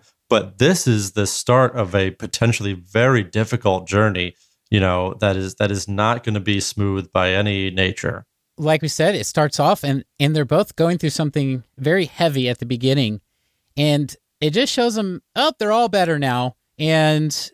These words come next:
Speaker 2: and now we can live ha-, and we can kiss, and, and we're all good." And I'm sitting here thinking, "Okay, he's gonna have another episode." I mean, he's going to, if he's bipolar,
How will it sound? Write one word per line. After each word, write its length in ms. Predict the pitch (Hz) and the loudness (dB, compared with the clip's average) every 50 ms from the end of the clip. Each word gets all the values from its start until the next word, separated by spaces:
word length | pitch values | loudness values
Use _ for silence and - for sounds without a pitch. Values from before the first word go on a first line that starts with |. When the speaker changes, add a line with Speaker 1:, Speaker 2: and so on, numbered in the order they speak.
| _ _ | _ _
Speaker 2:
and 340 | 160 156 156 151 151 151 151 | -4 -2 -2 -2 -2 -2 0
now 220 | 165 196 220 226 | 2 2 2 2
we 120 | 220 220 214 | 0 -2 -4
can 160 | - 196 185 | -6 -6 -4
live 200 | 175 170 165 151 | 0 -2 0 0
ha-, 180 | 160 151 151 151 - | 2 2 2 0 0
and 260 | - 151 147 143 139 | -2 -2 -2 -2 -2
we 120 | 143 165 175 | -2 -4 -2
can 120 | - 160 131 | -2 -4 -4
kiss, 400 | - - 202 202 196 - - - | 0 2 2 2 2 0 0 -2
and, 300 | 156 143 139 135 127 - | -2 0 0 -2 -2 -2
and 120 | 147 139 | -2 0
we're 80 | 143 143 | 0 0
all 80 | 143 135 | 0 2
good." 240 | 151 160 170 156 | 2 0 0 0
And 340 | 120 139 139 135 131 131 - _ _ _ _ _ _ _ _ _ _ | 0 0 0 2 0 -2 -4 _ _ _ _ _ _ _ _ _ _
I'm 80 | 143 147 | -6 -4
sitting 200 | - - 180 160 147 | -2 -2 0 2 2
here 120 | 147 147 | 2 0
thinking, 340 | - - 151 131 - 143 120 | 0 -2 -4 -2 -2 -2 -2
"Okay, 220 | 143 147 - 151 135 | -4 -2 0 -2 0
he's 240 | 110 143 156 147 | 0 -2 -4 -2
gonna 180 | - 175 170 165 | -2 -2 0 2
have 180 | 156 170 175 170 | 2 2 0 2
another 300 | 180 170 175 180 202 170 | 0 0 0 2 2 2
episode." 560 | 127 120 - 113 - - 113 104 117 139 143 - _ _ _ _ _ _ _ _ _ _ _ - | 2 0 -2 -4 -2 -2 -2 -2 -2 -4 -8 -12 _ _ _ _ _ _ _ _ _ _ _ -6
I 160 | 151 151 160 | -4 -2 -2
mean, 120 | 160 151 | -2 0
he's 180 | 147 180 180 151 | 0 0 -2 0
going 280 | - 196 214 220 180 151 | 2 2 2 2 0 -2
to, 200 | - - 143 135 | -2 -2 -2 -2
if 120 | 147 143 - | -2 -2 -2
he's 160 | 196 190 160 | -2 -4 0
bipolar, 720 | - 185 170 151 - 165 185 196 190 170 156 151 160 165 | 0 0 0 0 0 0 0 2 2 2 2 2 0 -2